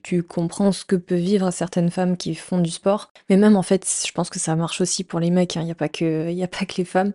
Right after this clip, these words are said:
mais juste de se dire que tu sais que tu vas dédier une grande partie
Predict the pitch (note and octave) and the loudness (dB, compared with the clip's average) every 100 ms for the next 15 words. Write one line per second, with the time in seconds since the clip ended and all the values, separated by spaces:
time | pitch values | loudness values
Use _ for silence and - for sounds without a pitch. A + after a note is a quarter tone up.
0 | - G3+ G#3 F#3+ A3+ - G3 F#3 F3+ F#3+ | 2 6 6 6 2 0 2 2 2 0
1 | F3 G3+ G3 - G3 - F#3+ A3+ A3 G#3 | 2 2 0 -2 -4 -2 0 0 0 -2
2 | F#3+ F#3 F3+ F#3 F#3 F3+ G#3+ A3 - _ | 0 0 2 2 2 4 4 2 -2 _
3 | - F#3+ F#3+ F#3 A3+ A3+ G3 - - G3+ | -2 0 2 2 2 0 -4 -6 -4 -2